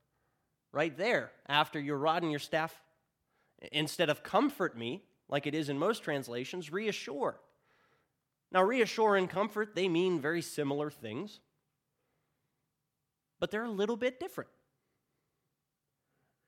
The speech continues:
And this one says "protect and comfort." Which is interesting if you think about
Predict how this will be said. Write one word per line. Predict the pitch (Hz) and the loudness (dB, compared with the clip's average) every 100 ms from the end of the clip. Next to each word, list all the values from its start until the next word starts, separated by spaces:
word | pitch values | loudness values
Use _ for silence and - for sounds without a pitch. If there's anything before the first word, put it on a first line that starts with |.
| _ _ _ | _ _ _
And | - 156 | -4 0
this | 320 - | 2 2
one | 196 175 | 0 2
says | 180 - | 0 0
"protect | - 175 - 226 226 - | 0 -2 2 0 0 -4
and | 185 233 294 | 0 0 0
comfort." | - 127 113 117 - - _ _ _ _ _ _ | 0 -2 -2 -8 -10 -18 _ _ _ _ _ _
Which | 175 175 | -2 -2
is | 170 156 | -2 0
interesting | 220 269 208 160 147 139 147 | -2 0 -4 -4 -2 -2 -2
if | 160 | -6
you | 151 | -6
think | - 214 | -4 -4
about | 160 135 135 | 0 2 2